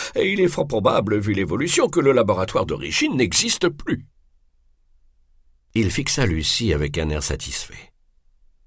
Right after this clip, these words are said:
Ses verres grossissaient considérablement ses globes oculaires. Lucie lui rendit son sourire. «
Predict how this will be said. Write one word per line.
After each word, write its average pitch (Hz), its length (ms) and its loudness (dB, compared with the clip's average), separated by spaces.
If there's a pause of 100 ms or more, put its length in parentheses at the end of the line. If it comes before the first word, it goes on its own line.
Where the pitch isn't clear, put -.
(120)
Ses 98 280 0
verres 139 240 4
grossissaient 104 560 0
considérablement 104 960 0
ses 76 220 -2
globes 76 360 0
oculaires. 71 680 -8 (760)
Lucie 131 720 0
lui 78 220 -4
rendit 101 280 0
son 92 140 0
sourire. « 73 600 -6